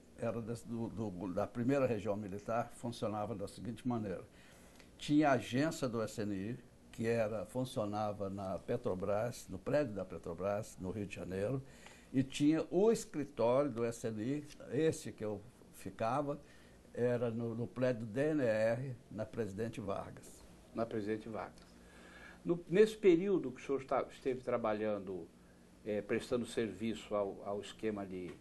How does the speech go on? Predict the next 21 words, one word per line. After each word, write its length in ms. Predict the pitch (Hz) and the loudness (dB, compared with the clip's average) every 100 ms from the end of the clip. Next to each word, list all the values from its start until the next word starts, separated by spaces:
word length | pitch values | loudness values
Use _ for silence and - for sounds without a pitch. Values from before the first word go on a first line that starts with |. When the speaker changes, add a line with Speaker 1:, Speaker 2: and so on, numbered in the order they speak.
| - - | -18 -12
Speaker 2:
da 80 | 95 | -6
repressão 640 | 120 123 101 - 127 117 | -4 -2 -2 0 0 0
do, 160 | 98 90 | -2 -6
do, 180 | 87 82 | -8 -10
da 180 | 104 110 | -4 -2
época 280 | 113 - | -2 -4
do 80 | 101 | -6
regime 360 | 98 95 113 107 | -4 -6 -4 -4
militar, 560 | 104 104 151 151 101 - - - - - | -4 -4 0 2 0 -6 -20 -20 -20 0
quantas 340 | - 226 226 165 | 2 6 4 6
vezes 180 | 180 - | 4 4
o 40 | |
senhor 140 | 170 | -2
esteve 280 | - 165 151 | 0 -2 0
em 60 | 139 | -2
São 240 | - 139 | 0 0
Paulo 440 | 131 113 101 101 98 | 4 6 6 6 -2
nesse 200 | 101 - | -6 -4
período? 420 | 98 92 80 - - - - - | -4 -4 -6 -10 -20 -20 -20 -6
Speaker 1:
Olha, 220 | 110 110 | -2 0
eu 80 | 117 | -2